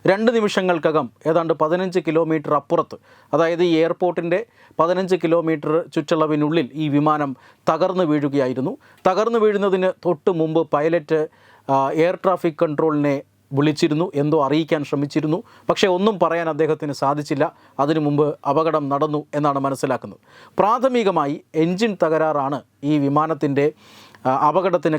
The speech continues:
കാരണം എന്നാണ് വിലയിരുത്തപ്പെടുന്നത്. ഈ വിമാനാപകടം നടന്നു എന്ന വാർത്ത പുറത്തു വന്നപ്പോൾ തന്നെ അതിൻ്റെ കാരണം എന്ത് എന്നതായിരുന്നു നമ്മുടെ എല്ലാം മനസ്സിൽ ഉയർന്ന ഒരു ചോദ്യം. അതായത്, നമുക്ക് രണ്ട് കാരണങ്ങളുണ്ട്. അതിലൊന്ന്, ഓപ്പറേഷൻ സിന്ദൂർ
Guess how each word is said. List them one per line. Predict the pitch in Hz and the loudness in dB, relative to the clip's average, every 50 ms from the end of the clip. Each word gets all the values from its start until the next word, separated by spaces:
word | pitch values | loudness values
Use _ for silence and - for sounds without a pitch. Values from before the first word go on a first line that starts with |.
| - 147 | 0 0
കാരണം | 143 147 156 151 147 147 - | 0 0 0 -2 -6 -6 -6
എന്നാണ് | 135 135 139 135 131 127 - - - | -6 -4 -4 -4 -4 -4 -6 -6 -4
വിലയിരുത്തപ്പെടുന്നത്. | 120 127 127 135 131 131 120 - 127 - 120 113 107 101 95 - - - - - - - - | -4 -2 0 0 0 -2 -2 -2 -2 -2 -2 -4 -4 -6 -8 -12 -16 -20 -20 -20 -12 -4 0
ഈ | 139 | 2
വിമാനാപകടം | 135 139 139 151 160 170 170 160 156 165 156 165 160 156 156 | 2 2 4 2 2 2 0 0 0 0 0 0 0 0 0
നടന്നു | 156 151 156 160 165 175 175 - | 0 0 0 0 -2 -4 -4 -4
എന്ന | 160 156 156 | -4 -2 0
വാർത്ത | 156 151 151 156 156 - | 2 2 0 0 0 -2
പുറത്തു | 165 151 - 151 151 160 151 - | -2 -2 0 -2 -2 -2 0 0
വന്നപ്പോൾ | 170 156 156 160 160 147 - 160 151 135 151 | 0 0 0 -2 -4 -2 -2 -4 -2 -2 -2
തന്നെ | 147 143 131 104 - _ _ - - - - | -2 -2 -2 -6 -8 _ _ -20 -12 -6 -2
അതിൻ്റെ | 135 143 151 147 117 | 0 0 2 2 0
കാരണം | 107 - - 143 147 160 180 185 180 165 165 | 0 2 2 2 2 2 0 0 0 0 0
എന്ത് | 160 165 175 165 160 151 - _ - | 0 0 0 0 0 0 -2 _ -6
എന്നതായിരുന്നു | 143 151 156 151 151 147 147 151 151 | -2 0 0 0 2 0 0 0 0
നമ്മുടെ | 147 143 151 147 | -2 -2 0 0
എല്ലാം | 143 139 143 151 147 139 | 0 0 0 0 0 -2
മനസ്സിൽ | 135 131 139 131 - 131 131 127 - - - _ - | -2 -4 -4 -4 -4 -4 -6 -6 -10 -16 -18 _ -2
ഉയർന്ന | 139 143 143 147 147 143 143 135 127 - _ - | 0 2 2 2 2 0 0 -2 -2 -4 _ -4
ഒരു | 127 127 131 | -2 0 0
ചോദ്യം. | 123 - 127 120 110 101 101 - - - - - - - | 0 0 0 0 0 -2 -6 -10 -12 -20 -20 -16 -6 -2
അതായത്, | - 147 156 156 156 165 175 - - | 0 2 2 2 0 0 -2 0 0
നമുക്ക് | 151 147 151 151 - | 0 0 2 2 2
രണ്ട് | 151 143 156 170 190 | 2 2 2 2 2
കാരണങ്ങളുണ്ട്. | 170 170 160 151 156 156 151 147 147 147 143 156 196 - _ _ _ _ _ - | 2 2 0 -2 -4 -4 -2 -2 -2 -2 -2 -2 -4 -4 _ _ _ _ _ -6
അതിലൊന്ന്, | 131 139 143 143 143 156 170 175 151 123 _ _ - | -2 0 0 2 2 2 0 0 0 -4 _ _ -6
ഓപ്പറേഷൻ | 123 131 131 - 160 160 147 - - 165 147 | -4 -2 0 0 0 -2 -2 -4 -4 -6 -4
സിന്ദൂർ | - - 139 151 156 147 165 165 160 - | -2 -2 0 2 2 2 2 2 0 -4